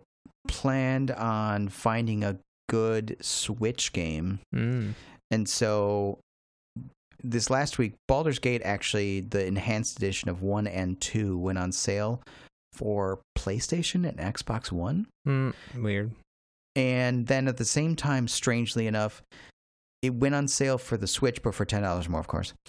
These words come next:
Speaker 1: But then the, um, for the same price as the PlayStation and Xbox One versions,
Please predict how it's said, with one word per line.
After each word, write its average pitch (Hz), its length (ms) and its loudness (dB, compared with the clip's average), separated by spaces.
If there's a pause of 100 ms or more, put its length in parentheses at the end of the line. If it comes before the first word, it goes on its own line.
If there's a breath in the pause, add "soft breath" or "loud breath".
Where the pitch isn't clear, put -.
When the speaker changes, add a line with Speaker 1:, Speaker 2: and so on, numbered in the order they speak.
(220 loud breath)
Speaker 1:
But 135 140 2
then 151 440 6
the, 127 440 4
um, 110 480 2
for 120 100 2
the 117 120 4
same 135 320 4
price 120 420 2
as 104 180 0
the - 120 -2
PlayStation 113 800 0
and 101 120 -2
Xbox 104 480 -4
One 113 540 2
versions, 90 760 0